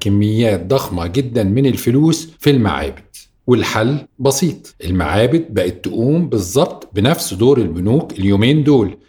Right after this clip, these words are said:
يسلفوا الناس فلوس وياخدوا من اللي متخزن عندهم ويدوا للي ما معهوش، وفي طبعًا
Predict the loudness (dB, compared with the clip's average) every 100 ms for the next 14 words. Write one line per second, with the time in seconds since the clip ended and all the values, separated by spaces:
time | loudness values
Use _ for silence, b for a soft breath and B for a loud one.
0 | b b -4 0 2 4 2 2 2 2
1 | 0 -2 0 2 2 -2 0 4 4 2
2 | -2 -4 -4 0 2 2 2 0 0 0
3 | 0 0 -2 0 0 2 4 4 2 0
4 | 2 2 2 2 4 2 2 0 0 0
5 | 0 0 2 2 2 0 -2 2 4 2
6 | 0 0 -2